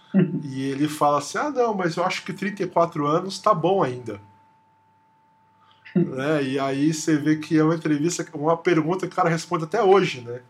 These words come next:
Speaker 2: E até hoje ele tá aí, né? Quase oitenta. Eu acho que esse ano ele vai fazer
Speaker 1: Pois é.
Speaker 2: setenta e oito anos, né? E tem turnê.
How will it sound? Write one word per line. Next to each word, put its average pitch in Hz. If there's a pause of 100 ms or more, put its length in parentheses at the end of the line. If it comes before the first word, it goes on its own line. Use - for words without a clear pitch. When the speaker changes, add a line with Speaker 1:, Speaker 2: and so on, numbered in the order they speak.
Speaker 2:
E 165
até 160
hoje 180
ele 202
tá 196
aí, 175
né? 147 (120)
Quase 214
oitenta. 190 (1080)
Eu 123
acho 120
que 151
esse 143
ano 170
ele 165
vai 165
fazer 160
Speaker 1:
Pois 165
é. 156
Speaker 2:
setenta 202
e 226
oito 208
anos, 156
né? 127
E 127 (240)
tem 156
turnê. 240